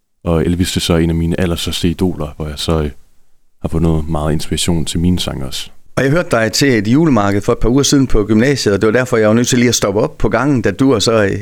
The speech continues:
Speaker 2: et band stod og, og croonede noget jule-Elvis. Der var jeg nødt til at stoppe op. Øh, det lød mega fedt. Hvornår fandt du ud af, at, øh, Elvis og dig, I havde en connection?
Speaker 1: Jamen, altså, det gjorde jeg egentlig i to tusind og tyve under coronapandemien,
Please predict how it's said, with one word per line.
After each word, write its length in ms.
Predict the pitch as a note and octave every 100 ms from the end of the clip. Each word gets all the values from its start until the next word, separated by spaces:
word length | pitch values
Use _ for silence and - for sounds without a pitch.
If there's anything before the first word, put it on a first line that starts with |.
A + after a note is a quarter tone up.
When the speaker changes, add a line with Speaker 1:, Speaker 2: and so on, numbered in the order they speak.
| G#2+
Speaker 2:
et 300 | A2+ - A2+
band 280 | B2 C#3+ D3+
stod 300 | - C#3+ A#2
og, 280 | G2 F#2+
og 80 | G#2
croonede 460 | - C3+ D3+ E3 G#2+
noget 260 | G#2 G#2
jule-Elvis. 840 | G#2 B2+ E3+ D3 F#2 - B2+ C#3 A2
Der 60 |
var 60 | C#3+
jeg 60 | C3+
nødt 120 | C#3+
til 80 | C3+
at 80 |
stoppe 260 | - A2 A2+
op. 160 | E3+ - - - - -
Øh, 420 | G#2+ G2+ G2 F#2 A#2
det 100 | B2
lød 300 | C3+ A#2 -
mega 280 | B2+ D#3+ A#2
fedt. 240 | C3+ C#3+ -
Hvornår 380 | G#2+ A#2 D#3+ D3+
fandt 300 | - B2 A2+
du 80 |
ud 100 | C#3
af, 120 | D#3 A#2
at, 220 | G#2 -
øh, 260 | G#2 G2 G2
Elvis 480 | A#2+ F3+ C3+ F#2 - -
og 180 | G2+
dig, 320 | G#2 B2 D#3 D3+
I 120 | C3
havde 480 | B2 C3+ G#2 F#2+ F2+ -
en 140 | A2+
connection? 460 | A2 A2+ D#3 - F2+ - - - - -
Speaker 1:
Jamen, 160 | F#2+ F#2
altså, 180 | F#2+ G#2+
det 120 | G#2+
gjorde 260 | G#2+ A2 G#2+
jeg 80 |
egentlig 540 | G2 G2 F#2 F2 E2 -
i 280 | F2 E2 D#2+
to 180 | - G#2+
tusind 260 | G#2 G2 F#2
og 80 |
tyve 420 | - G2 G#2+ A#2 -
under 160 | F2
coronapandemien, 1300 | - E2 F2+ G#2 A2 F2+ - - E2+ E2 E2+ E2+ D#2+